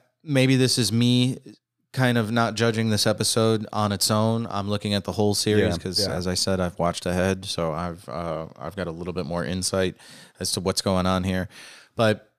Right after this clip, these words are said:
Speaker 1: I do appreciate what they did 'cause, again, they're taking a risk,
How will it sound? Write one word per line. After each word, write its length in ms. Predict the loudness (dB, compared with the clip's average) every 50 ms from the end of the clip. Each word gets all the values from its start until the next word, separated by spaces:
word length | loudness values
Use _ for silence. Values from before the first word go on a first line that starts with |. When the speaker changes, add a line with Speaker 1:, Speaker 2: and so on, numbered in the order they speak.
| _ _ _ -4
Speaker 1:
I 80 | -4
do 320 | -4 -2 0 2 4 4 4
appreciate 720 | 4 2 0 0 2 2 4 2 2 2 2 2 2 0
what 240 | 0 0 0 0 0
they 140 | 0 -2 0
did 400 | 0 2 2 4 4 2 0 -2
'cause, 280 | -2 -2 -2 -2 -2 -4 -4
again, 260 | -4 -4 -4 -4 -4
they're 80 | -4
taking 340 | -4 -2 -2 -2 -2 -2 -4
a 60 | -6
risk, 560 | -4 -2 0 0 2 2 2 0 0 -2 -6